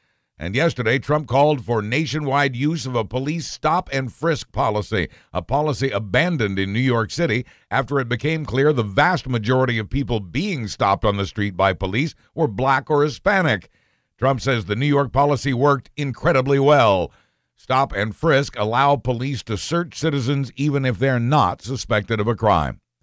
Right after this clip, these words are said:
In violent Chicago, the police department says it will hire nearly a thousand new officers, including more than five hundred additional officers on the streets, two hundred more detectives, and a hundred more training officers.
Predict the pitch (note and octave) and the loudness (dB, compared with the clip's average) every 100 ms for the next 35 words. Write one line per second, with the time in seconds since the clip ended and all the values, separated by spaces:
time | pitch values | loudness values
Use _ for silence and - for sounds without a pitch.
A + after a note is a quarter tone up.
0 | _ _ _ _ _ _ C#3 C#3+ A2 D#3+ | _ _ _ _ _ _ 0 0 4 4
1 | F#3+ D#3+ C3 - C3 - D3+ D3 A2 G#2 | 4 0 -4 -6 -6 0 0 2 2 2
2 | G#2 B2 C#3 D3 B2 A2+ C#3 A#2+ G#2 C3+ | 0 -2 -4 -4 -4 0 2 0 -2 -2
3 | B2 - A#2+ C#3+ G#2+ C3+ C#3+ C3+ B2 A#2+ | 0 -4 0 0 2 2 4 4 2 2
4 | A2 F#2 - D3+ D#3 A2+ A2 G#2 C#3 F3 | -2 -2 0 2 2 0 -2 -2 0 0
5 | A#2 A#2 G#2 B2 B2+ C#3+ - _ _ G2+ | 2 0 0 -4 -2 -2 -4 _ _ -4
6 | B2 D3 E3+ D3 C#3 B2 A#2 G#2+ D3 F3+ | 0 0 2 0 0 0 -4 -2 0 2
7 | B2+ C#3+ C3 C3 A2 A2 G3+ C#3+ B2 A2+ | 0 0 -2 -2 -4 0 -2 0 0 2
8 | D3 D#3 B2+ C#3+ C#3+ D3 C#3 - F3 C3+ | 2 0 -6 -2 -2 -2 -6 -2 -2 -2
9 | - _ _ - A3 D3 C#3 A2+ A2 B2 | -4 _ _ -2 0 2 2 0 -2 0
10 | C#3+ C#3+ B2+ D#3+ C3 A2+ - _ - C3 | 2 0 0 -2 0 -4 -4 _ -4 -2
11 | B2+ G#2 C3 C3 C3 C3 D#3 - - D3+ | 0 0 0 0 0 2 0 2 -2 0
12 | A2+ G#2 G2 G2+ G2+ G2 | 0 2 0 0 -2 -2